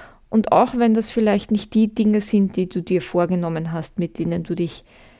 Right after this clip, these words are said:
herausgefordert hättest, mit denen du deine Komfortzone erweitert hättest oder die vielleicht auf deinem Essensplan gestanden hätten. Aber es gibt sicher irgendwas, was du auch in solchen Phasen essen kannst,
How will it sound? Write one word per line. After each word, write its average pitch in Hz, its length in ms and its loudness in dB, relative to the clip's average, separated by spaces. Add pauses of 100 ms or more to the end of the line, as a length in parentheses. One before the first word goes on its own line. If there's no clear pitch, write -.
(200)
herausgefordert 185 960 0
hättest, 180 420 -6
mit 170 200 -8
denen 160 260 -4
du 156 160 -6
deine 156 260 -6
Komfortzone 185 840 -2
erweitert 165 580 -4
hättest 170 440 -6
oder 165 200 -8
die 165 160 -10
vielleicht - 360 -8
auf - 100 -18
deinem 180 240 -6
Essensplan 196 760 -2
gestanden 170 520 -4
hätten. 170 420 -4 (440)
Aber 180 220 0
es 190 160 -4
gibt - 180 -4
sicher 226 400 -2 (100)
irgendwas, 202 840 0 (420)
was 185 320 0
du 196 280 -4 (280)
auch - 240 -2
in 185 120 -4
solchen 190 360 -2
Phasen 180 420 -4
essen - 400 -2
kannst, 190 540 -4